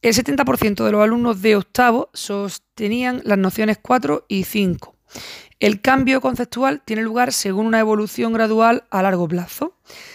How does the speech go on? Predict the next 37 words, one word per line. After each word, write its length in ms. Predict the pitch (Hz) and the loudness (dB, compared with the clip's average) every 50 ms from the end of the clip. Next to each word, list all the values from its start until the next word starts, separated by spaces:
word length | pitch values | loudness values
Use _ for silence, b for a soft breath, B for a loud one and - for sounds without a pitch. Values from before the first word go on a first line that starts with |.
| B B | B B
Y 120 | B 262 | B 2
la 60 | 277 | 2
enseñanza 440 | 285 254 254 269 269 262 247 240 254 | 2 2 2 2 2 2 2 0 0
convencional 540 | 262 247 240 233 240 220 - 233 233 240 233 | 2 2 2 2 0 -2 -2 0 0 0 0
sobre 240 | - 208 208 190 180 | 0 -2 -2 -4 -2
ciencias, 500 | - 233 233 233 214 196 - 220 214 - | 0 2 2 2 2 0 0 0 0 0
pues, 160 | - - 202 185 | -2 -2 -2 -2
está 140 | - - | 2 2
diseñada 400 | 208 240 - - 226 226 226 226 | 2 2 2 2 4 4 6 6
en 60 | 226 214 | 6 6
relación 400 | 208 196 185 160 - 214 220 214 | 4 4 4 4 2 2 0 0
con 180 | - 226 214 | -2 -2 -2
los 160 | 208 196 - | -2 -6 -8
temas, 360 | - - 240 240 220 208 247 b b b b b b b | -8 -8 -8 -6 -6 -8 -10 b b b b b b b
sin 180 | b - 233 220 | b -8 -4 -4
incluir 380 | 220 214 - 214 220 226 240 247 | -4 -4 -2 0 2 2 4 4
un 80 | 247 | 4
análisis 420 | 254 247 247 247 240 - - 240 202 | 4 4 4 2 2 2 0 0 0
de 80 | 226 | 2
las 140 | 214 202 202 | 2 2 2
exigencias 600 | 185 - 196 185 - 233 226 226 - - 240 220 | 2 0 -2 -2 0 0 0 0 0 0 -2 -2
cognitivas 480 | - - 233 220 220 190 220 220 233 233 | 2 0 2 2 2 0 2 2 2 2
propias 300 | - 220 202 202 190 175 | 2 2 2 2 2 2
del 120 | 165 175 156 | 2 0 0
tema. 240 | 240 254 233 190 B B B B B B B | 0 0 0 0 B B B B B B B
Que 80 | - | -4
esto 80 | 196 226 | -2 0
tiene 160 | 214 233 233 | 0 0 2
que 100 | 220 226 | 2 2
ver 140 | 220 233 214 | 2 2 0
con 160 | - 247 220 | 0 0 2
la 80 | 202 190 | 2 2
introducción, 640 | 185 185 - 202 185 185 180 - - 233 226 226 | 2 2 0 0 0 0 0 -2 0 0 0 0
donde 180 | 220 220 214 214 | 0 -2 -2 -2
dijimos 460 | 208 208 - - 233 226 214 202 214 B B B B B B B B B | 0 0 0 0 2 2 2 0 -2 B B B B B B B B B
que 120 | - 208 | 0 0
había, 400 | 196 208 220 226 226 226 - - | 2 2 4 4 4 2 2 -2